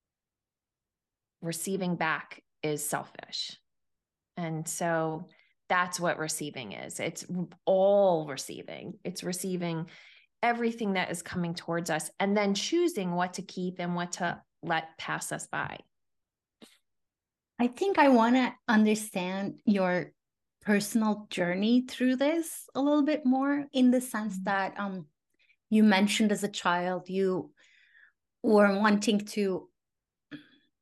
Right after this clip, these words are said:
Speaker 2: give this information, that this type of love and comfort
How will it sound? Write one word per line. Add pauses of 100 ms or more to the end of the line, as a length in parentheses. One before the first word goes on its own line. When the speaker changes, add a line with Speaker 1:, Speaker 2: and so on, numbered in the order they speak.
(240)
Speaker 2:
give
this
information, (240)
that (480)
this
type
of
love
and
comfort